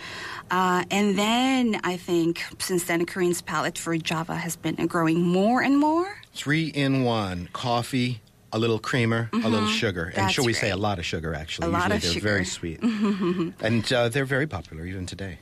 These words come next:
Speaker 1: Right, right. So, um, in my office as well, like, every office has a little room for workers. Um, they can make their own coffee with this
Speaker 2: Mm-hmm.
Speaker 1: instant coffee mix.
Speaker 2: Mm-hmm.
Speaker 1: Um, and it's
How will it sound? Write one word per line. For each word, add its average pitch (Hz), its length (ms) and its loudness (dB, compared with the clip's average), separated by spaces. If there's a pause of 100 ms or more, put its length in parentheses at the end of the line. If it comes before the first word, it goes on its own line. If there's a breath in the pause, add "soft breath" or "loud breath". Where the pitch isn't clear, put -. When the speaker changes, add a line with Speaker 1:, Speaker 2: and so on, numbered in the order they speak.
(120)
Speaker 1:
Right, 208 340 -2
right. 175 400 -2
So, 220 520 0
um, 185 480 2 (260)
in 294 160 4
my 359 200 2
office 220 400 -4
as 226 160 -6
well, 170 440 -6
like, 233 260 -6
every 269 420 0
office 208 460 -2
has 202 320 -4
a 196 80 -2
little 196 380 0
room 202 400 2
for 196 200 -2
workers. 180 600 0 (760 loud breath)
Um, 180 420 4
they 175 180 2
can 220 160 2
make 185 280 -2
their 185 220 2
own 190 220 2
coffee 180 260 -2
with 147 180 2
this 135 120 4
Speaker 2:
Mm-hmm. 151 80 0
Speaker 1:
instant 175 280 0
coffee 170 280 -2
mix. 135 300 2
Speaker 2:
Mm-hmm. - 500 -6
Speaker 1:
Um, 185 420 4
and 208 280 2
it's - 480 -2